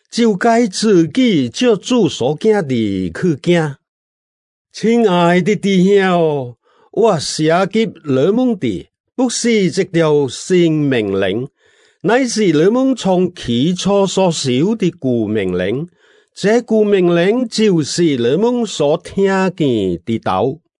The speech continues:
再者，我写给你们的是这条新命令，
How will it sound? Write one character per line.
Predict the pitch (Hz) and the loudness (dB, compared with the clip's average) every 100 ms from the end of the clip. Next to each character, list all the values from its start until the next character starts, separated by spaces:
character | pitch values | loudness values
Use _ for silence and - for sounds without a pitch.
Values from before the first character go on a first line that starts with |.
| _ _ _ _ _ _ | _ _ _ _ _ _
再 | - 117 110 123 | -6 -4 -2 -4
者， | 107 117 98 90 110 _ _ _ _ _ - | -4 -4 -4 -6 -10 _ _ _ _ _ -2
我 | 240 | -2
写 | 190 170 170 | 0 0 0
给 | 190 214 | 0 -2
你 | 214 123 | -2 -2
们 | 127 139 220 277 269 | 0 2 2 2 0
的 | - 120 90 - _ _ | 0 -4 -4 -12 _ _
是 | - - 226 202 156 | -10 -2 2 4 2
这 | 120 156 | 0 -4
条 | - 143 131 120 | 0 2 2 0
新 | - 170 196 185 | 0 2 4 2
命 | 147 123 104 101 | 2 0 0 -2
令， | 104 123 | 0 -2